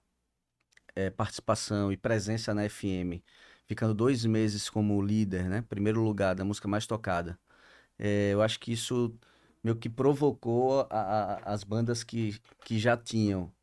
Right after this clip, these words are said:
e que não tinha trabalho autoral a fazer um trabalho autoral também e a se arriscar, né, n-, em um trabalho autoral.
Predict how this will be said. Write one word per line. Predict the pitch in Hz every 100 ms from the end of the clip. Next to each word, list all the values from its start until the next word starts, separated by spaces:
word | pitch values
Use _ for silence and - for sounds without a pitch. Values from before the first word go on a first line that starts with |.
| _
e | -
que | 110
não | 113
tinha | 113 127 123
trabalho | 123 110 110 110
autoral | 110 107 101 107 131 104 - - - -
a |
fazer | 110 - 120 104 120
um | 143
trabalho | 135 110 104 104
autoral | 104 104 98 98
também | - 101 98 110
e | 123
a | 120
se | 113 - 123
arriscar, | 113 113 - 117 104
né, | 113 - _ - - _ -
n-, | 110 104 104
em | 113
um |
trabalho | 113 113 107 107
autoral. | 107 107 90 78